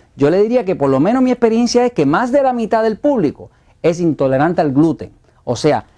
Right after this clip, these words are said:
eh, conozco personas como mi esposa que puede comer pan y no tiene problema, pero yo de tocarlo nada más engordo, de tocarlo nada más, porque mi cuerpo se llena de agua. Así que, ¿qué decidí?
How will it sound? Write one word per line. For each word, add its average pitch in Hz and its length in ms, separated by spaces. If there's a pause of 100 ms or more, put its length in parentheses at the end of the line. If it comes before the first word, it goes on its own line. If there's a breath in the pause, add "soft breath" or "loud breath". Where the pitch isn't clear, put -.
(340 soft breath)
eh, 127 520
conozco 147 340
personas 262 440
como 185 180
mi 185 80
esposa 233 480
que 131 160
puede 156 240
comer 220 260
pan 302 320
y 147 80
no 151 80
tiene 254 160
problema, 123 400 (260 soft breath)
pero 135 140
yo 139 180
de 262 140
tocarlo 285 540
nada 285 240
más 311 220
engordo, 143 440 (320)
de 165 160
tocarlo 202 540
nada 131 220
más, 87 160 (200)
porque 117 180
mi 117 120
cuerpo 196 260
se 127 220
llena 160 340
de 127 120
agua. 101 380
Así 139 220
que, 165 140
¿qué 185 120
decidí? 196 440